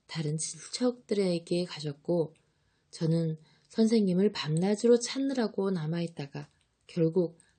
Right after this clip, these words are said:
만나 뵙게 되었습니다." 예수께서는 빙긋이 웃으시며 말씀하신다.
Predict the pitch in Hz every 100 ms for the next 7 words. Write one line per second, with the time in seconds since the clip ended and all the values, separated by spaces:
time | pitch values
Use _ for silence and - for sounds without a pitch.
0 | - 147 165 180 165 147 - 151 165 170
1 | 170 - 151 151 147 147 147 147 _ _
2 | _ _ _ _ _ _ _ _ _ _
3 | _ _ _ _ _ _ _ _ _ 196
4 | 190 185 214 202 202 214 233 202 185 214
5 | 220 226 226 - 254 185 - 196 - 151
6 | 143 139 135 143 147 - 180 165 160 147
7 | 143